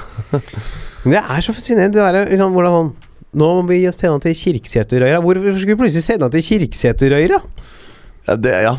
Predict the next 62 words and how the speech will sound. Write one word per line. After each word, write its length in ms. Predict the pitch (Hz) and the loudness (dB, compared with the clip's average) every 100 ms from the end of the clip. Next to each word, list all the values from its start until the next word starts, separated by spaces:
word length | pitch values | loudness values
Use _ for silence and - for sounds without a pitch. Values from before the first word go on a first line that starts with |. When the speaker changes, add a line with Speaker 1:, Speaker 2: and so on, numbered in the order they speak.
| 123 | -2
Speaker 1:
men 140 | 123 | 0
det 140 | 135 147 | 0 2
er 140 | 113 | 2
jo 60 | 113 | 2
også 140 | 117 135 | 0 0
en 60 | 123 | 0
sånn 120 | 127 | 2
derre, 160 | 95 117 | 2 2
det 80 | 127 | 0
er 80 | |
derfor 140 | 123 160 | 0 0
jeg 60 | 135 | 0
sier 100 | 98 | 0
at 80 | |
det, 80 | 135 131 | 0 -2
dette 140 | - 113 | 0 0
her 80 | |
er 80 | 120 | 0
sånn 140 | 139 - | 0 -2
populisme, 540 | - 156 113 - 156 | -2 0 -4 -2 -2
det 60 | 147 | 0
er 60 | 127 | 0
sånn 80 | 123 | 0
derre 140 | 117 | 0
opposisjonspolitikk, 840 | 127 - - 117 95 - 104 147 - | -2 -6 -6 -2 -4 -2 -4 -2 -4
at 80 | 120 | -4
så 80 | 143 | -2
lenge 180 | 139 110 95 | -2 0 -2
de 80 | 120 | -2
kan 160 | 123 | 0
gjøre 160 | 131 117 139 | 0 0 0
noe, 180 | 123 | -4
for 140 | 98 120 | -2 0
det 60 | 120 | 0
har 80 | |
vært 160 | 120 - | 0 -2
sånn, 100 | 123 | -2
det 80 | 120 | 0
har 80 | 117 | -2
vært 80 | 120 | -2
så 60 | 120 | -6
standstill, 500 | - 92 87 - 151 | -2 -2 -2 -2 -2
altså 160 | 117 | -4
status 320 | - 98 - 113 | -4 -4 -4 0
quo 80 | |
i 80 | 135 | 2
Speaker 2:
Mm. 60 | 131 | 2
Speaker 1:
den 80 | - | 0
saken, 320 | 92 - 117 | -4 -4 -4
så 160 | - 113 | -2 -2
lenge 160 | 98 92 | 0 0
den 100 | 104 | 0
rødgrønne 400 | 92 87 87 90 90 | 0 0 -2 -2 -2
regjeringstiden 580 | 95 87 87 - 90 87 | -2 -2 -4 -4 -4 -2
og 60 | 98 | -2
sånn, 140 | 156 - - - - - | -2 -6 -20 -20 -20 -8
at 160 | 107 110 | -6 -2
de 80 | 113 | 0
blå 220 | 98 104 | 0 0
er 100 | - | 0
sånn 80 | 98 | 0
herre, 160 | 95 | 0